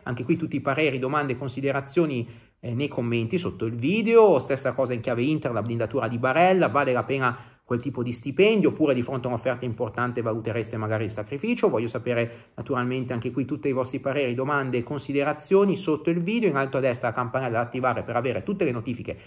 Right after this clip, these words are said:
in tempo reale su ciò che viene prodotto e mandato online, qui a sinistra lo vedete il pollicione, tempo di un respiro, fate click se volete, vi iscrivete al canale, siamo e siete in tantissimi e quindi insomma l'invito è sempre lo stesso,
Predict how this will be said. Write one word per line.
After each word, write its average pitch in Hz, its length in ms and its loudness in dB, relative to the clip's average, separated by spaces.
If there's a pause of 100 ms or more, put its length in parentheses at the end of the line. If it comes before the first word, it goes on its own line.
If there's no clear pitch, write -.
(140)
in 131 140 -4
tempo 175 240 4
reale 143 240 6
su 120 100 -2
ciò 160 140 2
che 151 80 0
viene 139 160 -2
prodotto 160 360 0
e 156 40 2
mandato 165 340 0
online, 202 300 2
qui 190 100 2
a 175 40 4
sinistra 175 340 2
lo 143 60 4
vedete 123 260 -2
il 120 80 -4
pollicione, 185 800 2
tempo 175 260 2
di 156 60 2
un 170 100 4
respiro, 190 400 4
fate 156 220 2
click 160 300 0
se - 100 0
volete, 156 320 4
vi 156 120 -4
iscrivete 156 420 2
al 143 80 2
canale, 151 380 2
siamo 139 340 -4 (440)
e 113 120 -6
siete - 580 0
in 120 460 -6
tantissimi 175 800 0
e 120 60 -4
quindi 98 260 -6
insomma 101 240 -6
l'invito 120 300 -4
è 131 40 -4
sempre 104 220 -6
lo 95 80 -4
stesso, - 380 -6